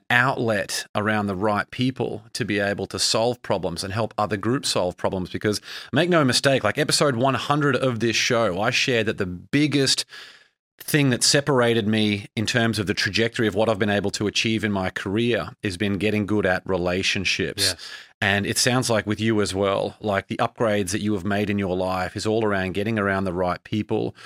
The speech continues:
Speaker 1: who can see you for what you are and that potential for what you have and that right environment and can help really release that out into the world so you can step into that greatness that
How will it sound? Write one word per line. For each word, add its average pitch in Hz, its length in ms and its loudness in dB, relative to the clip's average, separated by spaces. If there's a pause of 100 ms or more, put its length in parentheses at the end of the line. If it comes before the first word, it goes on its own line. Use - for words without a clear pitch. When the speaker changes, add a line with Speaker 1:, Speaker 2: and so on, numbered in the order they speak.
(180)
Speaker 1:
who 110 80 -2
can 104 140 -4
see - 240 0
you 117 140 0
for - 160 -4
what 95 180 -2
you 95 180 -4
are 98 240 0
and 95 120 -2
that - 160 -6
potential - 520 -4
for - 140 -4
what 95 160 0
you 85 80 -4
have 92 260 0
and 90 120 -4
that 85 100 -6
right 101 300 0
environment 95 800 -2 (320)
and 104 120 -2
can 95 120 -4
help 101 260 0
really 98 640 0
release 98 460 -4
that 87 120 -2
out 90 180 -4
into 95 120 -8
the 87 100 -4
world 95 360 0
so 92 80 -4
you 95 120 -2
can 92 140 -6
step - 320 -4
into 90 140 -4
that 85 180 -6
greatness 98 640 -2 (320)
that 101 260 2